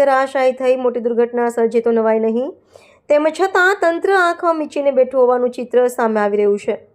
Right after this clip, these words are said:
જર્જરિત પિકઅપ સ્ટેન્ડ હેઠળ રોજ વિદ્યાર્થીઓ, મહિલાઓ અને દૈનિક મુસાફરો જીવના જોખમે ઊભા રહેવા મજબૂર છે. છતમાંથી પડતા પથ્થરો,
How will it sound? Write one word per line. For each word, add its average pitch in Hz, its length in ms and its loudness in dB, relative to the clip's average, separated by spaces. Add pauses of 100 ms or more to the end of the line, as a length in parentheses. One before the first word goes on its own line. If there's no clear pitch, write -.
(580)
જર્જરિત 311 480 2 (120)
પિકઅપ 381 340 -2
સ્ટેન્ડ 349 320 -2
હેઠળ 320 380 0
રોજ 302 260 2
વિદ્યાર્થીઓ, 302 540 0
મહિલાઓ 262 360 2
અને 254 120 2
દૈનિક 247 340 0
મુસાફરો 240 440 -2
જીવના 254 380 -2
જોખમે 285 400 -2
ઊભા 240 280 2
રહેવા 233 200 2
મજબૂર 226 440 0
છે. 262 200 -2 (760)
છતમાંથી 349 560 2
પડતા 339 380 2
પથ્થરો, 294 400 2